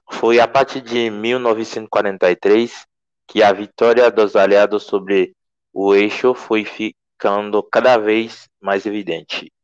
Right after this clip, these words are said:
A Itália foi a primeira a se render, posteriormente foi assinada a rendição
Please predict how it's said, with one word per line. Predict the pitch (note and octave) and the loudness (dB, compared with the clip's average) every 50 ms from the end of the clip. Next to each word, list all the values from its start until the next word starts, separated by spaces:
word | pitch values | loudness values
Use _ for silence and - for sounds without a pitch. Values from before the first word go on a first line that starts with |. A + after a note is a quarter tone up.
| _ _ _ _ _ _ _ _ _ _ _ _ _ | _ _ _ _ _ _ _ _ _ _ _ _ _
A | F2 F2+ | 0 0
Itália | F#2+ F#2+ - - A#2 B2 C3+ C3 | 0 0 0 2 4 4 4 2
foi | - - B2+ A#2+ | 2 2 2 4
a | A#2 A2 | 4 4
primeira | - - A#2+ A2+ A2 G#2+ G#2 A2 A#2 B2 A#2 G2 E2 - - _ _ _ _ _ | 2 -2 -6 -8 -4 -2 0 2 4 4 4 4 4 0 -2 _ _ _ _ _
a | - - G2+ G2+ | -6 -4 -2 -2
se | - - - G#2+ | -4 -2 -2 -2
render, | G2 G#2 G#2+ G2+ G2 F#2+ F2 G2+ G#2 A2+ A#2 A#2 - _ _ _ _ _ _ _ _ | 0 0 -2 -4 -4 -6 -2 0 2 2 2 0 -4 _ _ _ _ _ _ _ _
posteriormente | - G2+ - - A#2 A2 A2 G#2 G2+ G2 G2+ G2+ G#2 - - A2 G#2+ G#2 | -6 -6 -4 -2 0 2 2 2 2 0 -4 -6 -6 -10 -8 -8 -8 -8
foi | - - - G#2 G#2 | -8 -4 0 2 2
assinada | G2+ G2+ - - - G#2 G2+ G2 G2 G2 G2 F#2+ | 2 0 -2 -6 -10 -4 -4 -2 0 2 2 2
a | F#2+ | 2
rendição | F#2 G2 G#2+ A2+ A2 - G#2+ G#2 - - - G#2 G2 G2 G2 | 0 -2 -8 -8 -8 -14 -16 -16 -16 -8 -6 -4 -4 -4 -6